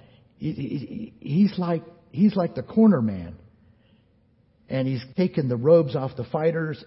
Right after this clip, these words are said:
and sending them in there to, uh, to pummel Stephen. You know, when,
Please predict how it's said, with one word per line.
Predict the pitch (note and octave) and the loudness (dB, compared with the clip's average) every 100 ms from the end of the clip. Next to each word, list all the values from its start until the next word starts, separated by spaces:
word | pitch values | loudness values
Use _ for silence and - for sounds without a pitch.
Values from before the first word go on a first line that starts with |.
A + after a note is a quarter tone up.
| - | -8
and | A2+ A2 - | -6 -6 0
sending | F3 E3+ D#3+ | 2 4 2
them | D3 | 0
in | D3 C#3+ | -2 -2
there | C#3 C#3+ C#3+ - - _ _ _ _ _ _ _ _ _ _ - - | -2 -2 -6 -12 -20 _ _ _ _ _ _ _ _ _ _ -14 -4
to, | A#2+ A#2 | -4 -2
uh, | A2+ A2 G#2 G2+ - | -4 -6 -6 -6 -6
to | |
pummel | B2 - C3+ B2 G#2 - | -4 0 2 2 0 -4
Stephen. | - G#2 E2+ E2 - - - _ _ _ _ _ _ _ _ - | -2 -2 -2 -8 -12 -20 -20 _ _ _ _ _ _ _ _ 0
You | F#3+ | 4
know, | D#3+ | 4
when, | D3+ | 2